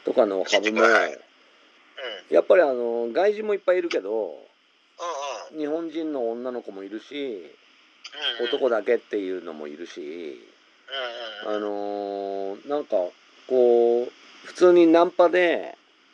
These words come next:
Speaker 2: うん。
Speaker 1: こう、終わった後の反省会を、なんか
Speaker 2: うん。
Speaker 1: 友達とするとかいうので、ハブ使ってるってやつ結構いたもんね。
Speaker 2: ああ、そうだよね。
Speaker 1: うん。
Speaker 2: だから、もう何、ナンパするっていう感覚じゃなくて、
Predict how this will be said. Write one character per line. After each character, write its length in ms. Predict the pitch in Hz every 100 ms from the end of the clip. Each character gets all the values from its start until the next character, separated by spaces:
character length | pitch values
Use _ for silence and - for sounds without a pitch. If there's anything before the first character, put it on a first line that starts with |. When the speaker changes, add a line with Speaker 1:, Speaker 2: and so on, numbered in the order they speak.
| _ _
Speaker 2:
う 320 | - 131 -
ん。 40 | -
Speaker 1:
こ 580 | 131 127 123 120 120 123
う、 60 |
終 40 | 139
わ 80 | 175
っ 40 |
た 160 | - 175
後 180 | 160 117
の 80 |
反 240 | 90 110 117
省 200 | 135 123
会 220 | 90 76
を、 280 | 85 113 208 _ _ _ _ _ -
な 80 | -
ん 20 |
か 60 | -
Speaker 2:
う 120 | 113
ん。 20 |
Speaker 1:
友 260 | 120 120 123
達 140 | 113
と 100 | 131
す 140 | - 127
る 120 | 123
と 120 | 113
か 100 | 101
い 120 | 98
う 100 | 98
の 120 | 95 85
で、 440 | 90 90 87 82 - -
ハ 80 | 110
ブ 100 | 123
使 200 | - 127
っ 40 |
て 180 | - 135
る 80 | 127
っ 20 |
て 180 | 123 107
や 120 | 90
つ 140 | -
結 200 | - 175 -
構 120 | 104
い 40 |
た 120 | 90 117
も 100 | 76
ん 100 | 69
ね。 320 | 78 85 98 _ _ _ _ -
Speaker 2:
あ 400 | 98 104 104 101
あ、 40 |
そ 140 | 98 123
う 40 |
だ 80 | 107
よ 60 | 76
ね。 60 | 78 78 117
Speaker 1:
う 340 | 117 110 101
ん。 40 |
Speaker 2:
だ 60 | 92
か 60 | 147
ら、 540 | 107 - - _ 135
も 60 | 117
う 40 |
何、 380 | 110 101 87 85 - 135 233
ナ 60 | 311
ン 40 | 302
パ 120 | 320
す 140 | 302
る 60 | 277 302
っ 40 | -
て 140 | -
い 40 |
う 60 | 233
感 260 | - 196 214
覚 300 | 214 208 202
じ 80 | 196
ゃ 60 |
な 140 | 190 214
く 100 | -
て、 160 | -